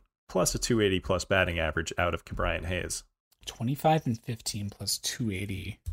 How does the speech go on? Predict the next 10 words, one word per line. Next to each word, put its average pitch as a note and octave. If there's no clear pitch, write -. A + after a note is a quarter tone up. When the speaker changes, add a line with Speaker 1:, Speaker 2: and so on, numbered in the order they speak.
Speaker 2:
average. -
Okay. A2+
Speaker 1:
I A#2
think C3+
the A#2+
boldest G#2
part G2+
about G#2
that, B2+
I, C3+